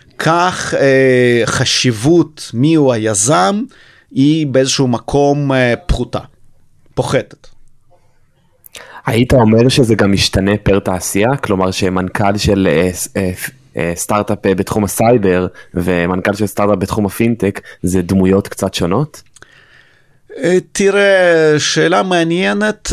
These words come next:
Speaker 1: אני משתדל לדבר על התעשיות שאני מכיר, אוקיי? ותעשיות שאני מתמחה בהן. כיצד זה עובד בתעשיות הפינ-, אה, סליחה, ה-health לדוגמה, שאני לא מבין בזה, או hardware,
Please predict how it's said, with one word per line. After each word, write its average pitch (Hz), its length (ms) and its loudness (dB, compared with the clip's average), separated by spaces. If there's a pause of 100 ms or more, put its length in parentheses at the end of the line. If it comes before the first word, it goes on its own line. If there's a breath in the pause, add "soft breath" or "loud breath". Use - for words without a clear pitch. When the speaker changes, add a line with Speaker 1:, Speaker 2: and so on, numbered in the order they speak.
Speaker 1:
אני 170 640 0
משתדל 160 420 0
לדבר 156 300 0
על 147 80 2
התעשיות 143 480 -2
שאני 127 260 0
מכיר, 120 380 0 (580)
אוקיי? 156 360 0
ותעשיות 113 640 0
שאני 120 200 -2
מתמחה 117 460 -2
בהן. 78 260 -6 (760 loud breath)
כיצד 175 480 0
זה 147 140 -2
עובד 147 400 2
בתעשיות 131 720 0
הפינ-, 127 920 -2 (260)
אה, 139 140 2
סליחה, 127 260 -4
ה-health 110 1200 0
לדוגמה, 117 420 0
שאני 113 180 -2
לא 127 100 2
מבין 120 340 -2
בזה, 110 220 0
או 107 120 2
hardware, 131 640 -2